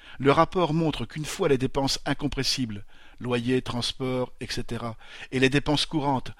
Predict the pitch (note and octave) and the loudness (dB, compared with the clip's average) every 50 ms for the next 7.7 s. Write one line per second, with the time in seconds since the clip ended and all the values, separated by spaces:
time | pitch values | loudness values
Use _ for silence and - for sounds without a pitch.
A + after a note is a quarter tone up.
0 | - - - - - B2 B2+ C3 C3 C3 B2 - C3 B2+ - - - C#3+ C3+ - | -18 -20 -8 -4 -2 0 2 2 2 2 2 0 -2 0 0 0 0 -2 -2 0
1 | C#3 B2 A#2+ A2+ A#2 A#2+ A#2+ A#2 B2 A#2+ A#2 G#2+ - - - - - - G2+ A2+ | 0 0 0 0 0 0 0 2 2 0 -2 -4 -8 -14 -16 -16 -14 -6 -4 -4
2 | A#2+ A2+ C3+ C#3+ D#3 D#3+ D#3 - - - - - - - - C3 C3+ C#3 D3+ D#3 | 0 2 2 0 0 -2 -4 -10 -18 -20 -20 -20 -10 0 4 6 8 8 8 8
3 | D3+ D3+ D#3 D#3+ E3 E3+ D#3+ - - - - - D3 C3+ C3+ D#3+ D3 D3+ D#3+ C#3 | 8 6 6 4 2 0 -2 -4 -8 -8 -4 0 2 4 4 6 6 6 6 6
4 | C3+ B2+ B2 A#2+ G#2+ A2 A2 G#2 G2+ G2+ G2 - - - - - - - C#3+ C3+ | 6 4 2 2 0 -2 -6 -6 -8 -8 -12 -14 -16 -18 -18 -20 -2 2 6 6
5 | C#3+ C#3 - F#3 F3+ D3 D3+ C3+ - - C#3 - - - - D3 D#3 - - - | 6 6 4 2 2 2 0 -2 0 -2 -2 -2 -2 -2 0 0 2 2 0 0
6 | - - B2+ B2 - - F3+ F3 - - F3+ F3+ D3+ C#3 C#3+ - - C#3+ C3+ - | 0 -2 -4 -2 2 2 2 2 2 0 0 0 2 2 0 2 2 2 2 2
7 | - - - C#3+ C3+ - - C3+ A#2+ A#2+ C3 C3+ C#3 | 0 0 -2 -2 -2 0 0 -2 -2 -2 -4 -6 -6